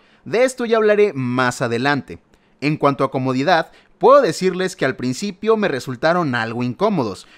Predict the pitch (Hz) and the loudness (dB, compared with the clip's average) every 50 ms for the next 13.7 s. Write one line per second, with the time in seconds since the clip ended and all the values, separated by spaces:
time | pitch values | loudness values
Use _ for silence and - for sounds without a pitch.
0 | _ _ _ - 151 151 170 190 240 247 - 262 240 - 220 226 233 233 - 240 | _ _ _ 0 0 2 2 2 2 2 0 -2 -2 0 2 2 2 2 0 -4
1 | - 202 - - - 123 127 143 151 - 202 185 - 160 - 143 127 - 135 131 | -4 -4 -4 -4 -6 -4 -2 -2 -2 -2 -4 -6 -6 -4 -4 -4 -4 -2 -2 -2
2 | 139 139 143 165 147 123 - - - 123 143 131 135 127 123 120 110 - 117 117 | 0 0 0 0 0 -2 -2 -2 -2 0 0 0 0 -2 -4 -4 -6 -6 -6 -6
3 | 117 110 - 156 202 226 165 135 135 156 - - - - - _ _ - 196 214 | -6 -4 -2 0 0 0 2 0 0 0 -2 -8 -16 -20 -20 _ _ 0 0 2
4 | 202 202 214 220 226 220 277 277 - 320 302 277 247 196 151 131 151 165 165 160 | 2 2 0 0 0 0 -2 0 0 0 0 0 0 0 0 -2 -2 0 2 2
5 | 165 165 - - 143 185 190 - 254 240 240 151 135 131 123 127 143 156 165 - | 0 0 -2 -2 -2 -2 -2 -2 -4 -2 -2 -2 -4 -2 -2 0 0 0 0 -2
6 | - 147 131 - 139 123 127 123 117 117 120 120 117 - 139 120 - - 170 202 | -6 -8 -4 -2 -2 -2 -2 -4 -4 -4 -4 -4 -4 -6 -8 -8 -6 -6 -2 0
7 | 254 233 160 127 123 117 120 127 139 - - - _ _ - 196 202 202 202 196 | 2 2 2 0 -2 -2 -4 -4 -6 -8 -14 -20 _ _ -4 -2 0 0 0 0
8 | 196 202 185 190 233 262 254 240 208 196 196 196 190 - 127 113 127 139 139 147 | 0 0 0 0 0 2 4 4 4 6 4 2 0 -4 -8 -4 -2 -2 0 0
9 | 135 131 123 117 110 - - 127 120 - 127 135 175 233 247 190 117 95 - _ | -2 -2 -2 -4 -6 -8 -10 -10 -8 -6 -4 -4 -2 -2 -4 -4 -6 -8 -12 _
10 | _ _ _ _ _ _ - 180 226 247 247 - - 220 208 208 208 220 220 202 | _ _ _ _ _ _ 0 0 2 2 0 0 2 2 2 2 2 2 0 0
11 | 208 - - 120 117 127 147 170 202 208 214 - - 214 196 202 196 175 160 165 | 0 -2 -4 -4 -2 0 0 0 0 0 -2 0 0 0 2 2 2 2 0 -2
12 | 170 - - - - - 175 180 175 - 175 151 143 139 127 131 127 123 127 123 | -4 -4 -8 -14 -10 -6 -6 -4 -2 -2 -2 0 0 -2 0 0 0 0 0 0
13 | 117 120 117 117 113 107 - - 190 180 117 - - | -2 -2 -2 -4 -4 -6 -2 0 0 0 0 -2 -8